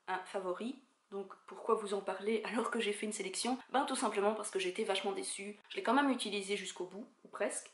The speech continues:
mais, euh, concrètement, elle, elle ne couvrait rien du tout. C'était plus une crème teintée qu'autre chose, et elle faisait, j'avais l'impression des, des patchs.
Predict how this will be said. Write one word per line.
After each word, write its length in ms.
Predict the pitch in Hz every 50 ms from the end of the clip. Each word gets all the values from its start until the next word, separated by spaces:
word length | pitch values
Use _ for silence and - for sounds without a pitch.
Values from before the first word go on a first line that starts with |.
| _ -
mais, 360 | 185 190 196 196 208 196 -
euh, 540 | - - - - - - - - - - - - -
concrètement, 720 | - 202 190 - 208 202 - - 202 196 208 220 233 226 - -
elle, 420 | - - 165 151 156 160 156 143 -
elle 120 | 180 180
ne 300 | 180 180 180 175 175 165 - -
couvrait 300 | - - 240 226 - 220
rien 200 | 202 - 208 208
du 140 | 196 175 -
tout. 140 | - - 175 180 185
C'était 360 | - - 208 208 202 202 202
plus 260 | 202 - 240 226 - 220
une 140 | 208 202
crème 240 | 202 - 226 220 220
teintée 280 | 214 220 220 208 214 214
qu'autre 360 | - 190 185 - - - -
chose, 420 | - - 208 208 220 226 226 - -
et 120 | 214 208
elle 80 | 202 -
faisait, 280 | - 190 185 - 208
j'avais 180 | 208 214 208 208
l'impression 360 | 202 196 - 196 - - 208
des, 140 | 202 190 -
des 160 | - - 180
patchs. 600 | 185 - - - - - - - - - - -